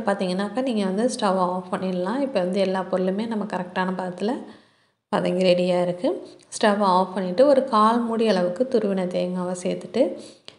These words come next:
இந்த சூட்லயே அந்த தேங்காவையும்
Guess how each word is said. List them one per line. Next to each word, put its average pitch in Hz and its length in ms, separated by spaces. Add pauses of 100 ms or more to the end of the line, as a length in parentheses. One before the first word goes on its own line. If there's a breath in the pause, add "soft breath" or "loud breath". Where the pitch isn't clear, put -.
(280 loud breath)
இந்த 233 580
சூட்லயே 240 500
அந்த 202 360
தேங்காவையும் 185 640